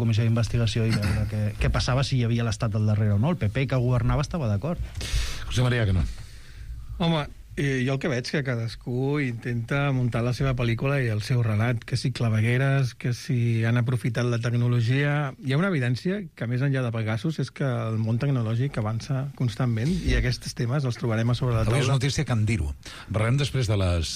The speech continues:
Speaker 2: eh, quatre. És un software al que no cal ser un estat, eh, per accedir, i, eh, segurament el, les conseqüències de Candiro són encara més greus que les de Pegasus, perquè poden suplantar la teva identitat. És a dir, poden entrar directament al teu ordinador, posen, po-, poden posar,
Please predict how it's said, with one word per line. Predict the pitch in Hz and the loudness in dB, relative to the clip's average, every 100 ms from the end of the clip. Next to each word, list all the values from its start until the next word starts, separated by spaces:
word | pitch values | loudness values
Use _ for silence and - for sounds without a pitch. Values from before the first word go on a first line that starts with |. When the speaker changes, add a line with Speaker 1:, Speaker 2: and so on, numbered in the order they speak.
| 95 | 0
Speaker 2:
eh, | 90 87 85 82 80 | 2 2 2 2 0
quatre. | 104 123 165 143 | 0 0 2 2
És | 101 | 2
un | |
software | 98 110 120 107 | 2 2 2 2
al | 98 | 2
que | 95 | 2
no | 98 | 2
cal | 98 90 | 2 0
ser | - 90 | 0 0
un | |
estat, | 87 110 | 0 2
eh, | 117 151 - - - | 0 -2 -8 -12 -2
per | 101 | 0
accedir, | 104 104 98 127 | 2 2 2 2
i, | 120 | 2
eh, | 107 - | 0 0
segurament | - 110 120 127 143 | 0 2 2 2 0
el, | 95 104 104 | 0 0 2
les | 98 - | 0 2
conseqüències | 90 98 110 135 | 2 2 2 2
de | 120 | 2
Candiro | 101 120 117 | 2 2 2
són | |
encara | 113 98 107 | 2 2 2
més | 78 | 2
greus | 110 127 - - - - - - | 0 0 -4 -10 -14 -16 -10 0
que | |
les | 98 87 | 0 2
de | 95 87 | 2 2
Pegasus, | 95 135 117 - | 2 2 0 2
perquè | 85 | 2
poden | 85 113 110 | 4 4 2
suplantar | 87 87 90 139 | 2 2 2 0
la | |
teva | 85 80 | 0 0
identitat. | 76 73 80 67 - | 0 -2 -2 -4 -2
És | 90 | 2
a | 87 | 2
dir, | 78 | 4
poden | 110 104 | 4 4
entrar | 98 92 131 185 | 4 4 2 2
directament | 165 147 143 131 | 0 2 2 4
al | 113 | 2
teu | 143 156 | 2 2
ordinador, | 143 135 135 135 | 2 2 0 0
posen, | 113 95 95 | 2 2 2
po-, | 92 - - | 0 -6 -6
poden | - 139 147 | 0 2 2
posar, | 120 110 | 2 0